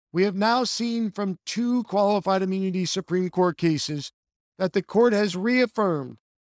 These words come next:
that in order to be clearly established through precedent case law, the facts must be specifically similar and not generally the same. The court made this statement in both the Cortoluna case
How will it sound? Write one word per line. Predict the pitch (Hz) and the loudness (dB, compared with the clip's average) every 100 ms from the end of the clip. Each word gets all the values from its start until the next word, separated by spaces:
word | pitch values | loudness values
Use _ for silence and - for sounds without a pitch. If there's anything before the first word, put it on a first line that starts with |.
| _ _ | _ _
that | 175 180 | -2 0
in | 196 | 2
order | 202 226 240 | 2 2 0
to | 190 | -2
be | 220 226 | -2 -4
clearly | - 226 240 240 | 0 2 2 2
established | 233 - 220 196 156 156 - | 0 -2 0 0 0 -4 -6
through | 180 175 | -8 -4
precedent | 190 185 - 214 202 | -2 -2 -2 -4 -2
case | 196 208 - | 0 0 0
law, | 147 127 113 _ _ _ _ _ | -2 -4 -6 _ _ _ _ _
the | 175 | -8
facts | 156 202 214 - | -2 0 -2 -2
must | 214 190 - | -4 -2 -2
be | 202 | -2
specifically | - 190 - 233 247 233 254 226 | -2 -4 0 0 0 -2 -2 -4
similar | - 277 240 180 151 143 _ _ _ | -2 0 0 -2 -4 -10 _ _ _
and | 185 180 180 | -6 -4 -2
not | 196 226 247 | 0 0 -2
generally | 202 - 214 214 214 208 | -4 -2 0 0 0 0
the | 202 | -2
same. | - 220 196 131 107 _ _ _ _ _ _ _ _ _ - | -2 0 -2 -4 -12 _ _ _ _ _ _ _ _ _ -10
The | |
court | 165 185 233 233 | -4 2 2 4
made | 226 226 | 2 2
this | 220 214 | 0 -2
statement | - 214 208 202 220 | 0 0 0 0 -2
in | 202 196 | -2 -4
both | 156 208 196 - _ _ | 0 -2 -2 -10 _ _
the | - | -12
Cortoluna | - 202 190 165 202 240 214 | -4 -2 0 0 0 0 0
case | 220 226 208 - | 0 2 0 -6